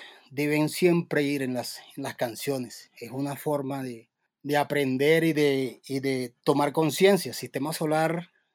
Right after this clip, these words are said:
es uno de los grupos que le canta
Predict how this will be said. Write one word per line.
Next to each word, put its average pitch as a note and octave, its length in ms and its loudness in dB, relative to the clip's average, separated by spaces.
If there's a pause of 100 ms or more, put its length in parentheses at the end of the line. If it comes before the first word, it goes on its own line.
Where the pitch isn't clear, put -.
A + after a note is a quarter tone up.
(440)
es - 1080 -6 (920)
uno D#3+ 460 2
de D#3+ 160 0
los D3 360 -2
grupos D3+ 600 -2 (720)
que D3 100 -2
le C#3 120 -2
canta C#3 880 2